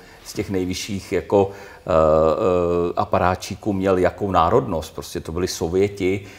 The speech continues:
svojí povahou a maximálně, pokud tam teda probleskovala nějaká, nějaká národnost, tak to byla ruská, že jo? To,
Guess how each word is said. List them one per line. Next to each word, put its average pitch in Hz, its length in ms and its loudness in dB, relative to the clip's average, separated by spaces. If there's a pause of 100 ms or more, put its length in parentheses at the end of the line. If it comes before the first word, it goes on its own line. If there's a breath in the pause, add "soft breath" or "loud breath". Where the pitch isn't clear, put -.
svojí 95 300 -8
povahou 95 640 2
a 92 100 -2
maximálně, 95 640 0
pokud 98 320 -8
tam 92 160 0
teda 98 140 -2
probleskovala 95 720 0
nějaká, 90 460 -2 (400 loud breath)
nějaká 87 280 -6
národnost, 92 320 0
tak - 100 -10
to - 80 -12
byla 101 120 2
ruská, 92 480 -2
že 78 80 -8
jo? 76 180 -8
To, 60 100 -12